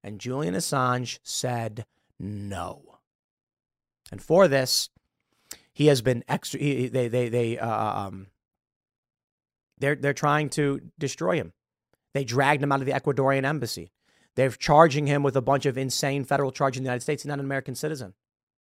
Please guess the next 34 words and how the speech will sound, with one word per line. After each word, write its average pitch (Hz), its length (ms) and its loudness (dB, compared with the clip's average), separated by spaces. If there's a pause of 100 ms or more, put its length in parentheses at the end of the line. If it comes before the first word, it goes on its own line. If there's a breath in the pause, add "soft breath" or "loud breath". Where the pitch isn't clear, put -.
(880)
So 151 140 -2
don't 202 180 2
come 226 220 4
to 208 60 2
me 139 200 0
and 123 100 -4
talk 135 280 4
about 120 460 0 (400)
taking 151 260 0
the 151 100 2
hundred 147 320 0
million 143 320 0
dollars. 110 480 -2 (240)
Don't 156 240 2
come 185 200 2
to 180 60 0
me 170 180 2
and 147 100 -2
talk 143 240 2
about 135 240 2
Jenna 135 220 0
Ellis 113 420 -6 (240 soft breath)
when 131 160 0
the 120 60 -4
people 165 340 4
I 156 140 6
actually 185 400 4
look 117 200 -4
up 104 180 -8
to 110 240 -10 (420)
have 151 140 -2
sacrificed 160 760 2
their 151 180 4
lives 139 520 2